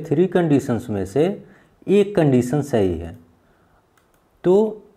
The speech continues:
हम ये बताए थे कि अभी इसमें and वाले में ये होता है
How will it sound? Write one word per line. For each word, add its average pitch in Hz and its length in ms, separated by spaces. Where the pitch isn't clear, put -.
हम 131 200
ये 190 120
बताए 127 440
थे 147 220
कि 156 160
अभी 143 240
इसमें 156 520
and 135 200
वाले 120 280
में 143 140
ये 160 140
होता 107 380
है 123 180